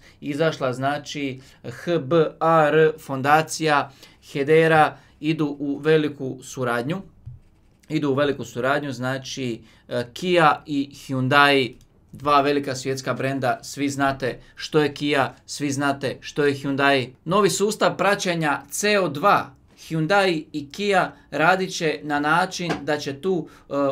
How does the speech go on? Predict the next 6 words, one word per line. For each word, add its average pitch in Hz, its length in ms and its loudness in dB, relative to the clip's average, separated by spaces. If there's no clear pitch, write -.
ukomponirati 160 1080 -2
umjetnu 165 540 0
inteligenciju 156 1040 -2
i 139 120 -6
blockchain 170 640 -2
tehnologiju, 151 800 0